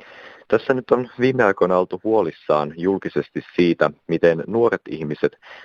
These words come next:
varaavat hyvin laiskasti aikoja koronarokotuksiin.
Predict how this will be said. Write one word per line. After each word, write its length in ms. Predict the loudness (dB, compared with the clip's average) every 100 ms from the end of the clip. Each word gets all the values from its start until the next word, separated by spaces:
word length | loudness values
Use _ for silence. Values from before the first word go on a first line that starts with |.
| _ 0
varaavat 440 | 2 2 0 -6
hyvin 260 | -4 -2 -2
laiskasti 600 | -2 -2 -2 -4 0 0
aikoja 440 | 0 0 -4 -4
koronarokotuksiin. 1200 | -2 0 0 -2 -8 -4 -4 -4 -10 -2 -2 -2